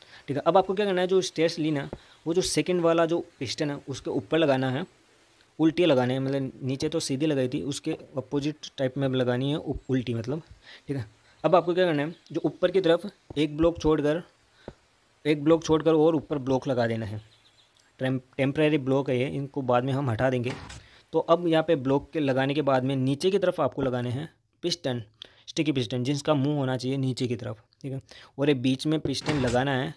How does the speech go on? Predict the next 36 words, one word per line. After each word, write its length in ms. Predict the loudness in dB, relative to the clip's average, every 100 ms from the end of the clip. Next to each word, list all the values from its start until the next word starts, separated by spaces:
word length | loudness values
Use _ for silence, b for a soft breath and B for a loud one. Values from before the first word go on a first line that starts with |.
| -8
लेकिन 220 | -4 0
वो 80 | 0
बाद 240 | 2 2
में 80 | 2
लगाना 280 | 0 0 -2
है, 160 | -6 -10 _ -8
अभी 180 | -4
मैंने 180 | -2 -2
गलती 260 | -2 -4 -4
से 80 | 0
लगा 240 | 2 2
दिया 200 | 0 -2
है। 80 | -6 _ _ b _ _ _ -6 -6 _ _ _ -20 B B
So 80 | 2
गाइस, 180 | 2 2
आपको 300 | -4 -2 -2
अब 280 | 0 2 2
क्या 200 | 0 0
करना 200 | 0 -2
है 220 | -2 -4 -8 -6
कि 100 | -4
इस 140 | -4 -2
जो 160 | -2 0
पिस्टन 280 | -4 0 0
लगाए 200 | 2 0
हैं 80 |
ना, 120 | -2 -6 _ -10
उसके 300 | -8 -2 2
नीचे 320 | 2 2 0
की 60 | 2
तरफ 160 | 4
आपको 220 | 2 0 -6
स्लैब 360 | 0 2 2
लगा 200 | 0 -4
देनी 200 | -4 -6
है, 140 | -8